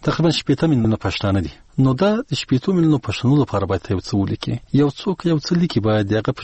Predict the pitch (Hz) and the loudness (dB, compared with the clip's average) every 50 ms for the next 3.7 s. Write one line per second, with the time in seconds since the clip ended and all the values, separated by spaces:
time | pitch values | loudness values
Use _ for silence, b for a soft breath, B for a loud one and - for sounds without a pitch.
0 | 104 110 120 120 104 95 104 104 104 104 98 104 98 - - 104 101 101 - - | 0 0 0 0 0 0 0 0 2 2 2 0 0 0 -2 -2 -2 0 0 0
1 | 127 120 101 - - - 113 113 117 - - - 127 123 123 120 120 120 - - | 0 0 -2 -2 -2 0 0 0 -2 -4 -2 0 0 2 2 2 2 0 -2 -6
2 | - - - 110 - - 123 113 - 127 120 117 110 107 - - - 131 123 117 | -14 -10 -10 -8 -4 -2 -2 0 2 0 0 0 0 -4 -6 -4 -2 0 0 2
3 | 123 139 143 139 131 - - 127 104 - - - 127 | 2 2 0 0 -2 -2 -4 -4 -4 -4 -2 -2 -2